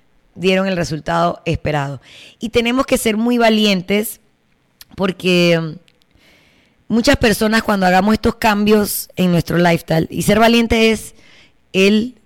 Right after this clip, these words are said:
eh, ¿cómo se llama? Eh, la tercera cosa de la que yo les voy a hablar para que usted disfrute su proceso.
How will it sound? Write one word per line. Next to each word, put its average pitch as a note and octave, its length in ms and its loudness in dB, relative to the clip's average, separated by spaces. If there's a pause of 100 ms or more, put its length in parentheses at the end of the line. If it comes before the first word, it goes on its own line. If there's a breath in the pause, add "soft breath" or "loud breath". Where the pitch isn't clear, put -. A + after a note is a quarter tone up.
(120)
eh, E3+ 420 2
¿cómo F#3 180 -8
se G#3+ 140 -2
llama? E3 460 0 (540 soft breath)
Eh, D#3+ 960 0 (140)
la G3 240 2
tercera G#3 380 2
cosa G#3+ 240 -2
de G#3+ 60 2
la G3 120 2
que F#3 120 0
yo F3+ 100 4
les F3+ 120 4
voy F#3+ 80 4
a F#3 100 6
hablar F#3 420 4 (320 loud breath)
para F3+ 180 0
que E3+ 80 -2
usted F3+ 160 -2
disfrute F3+ 380 0
su E3+ 140 -6
proceso. D3 460 -8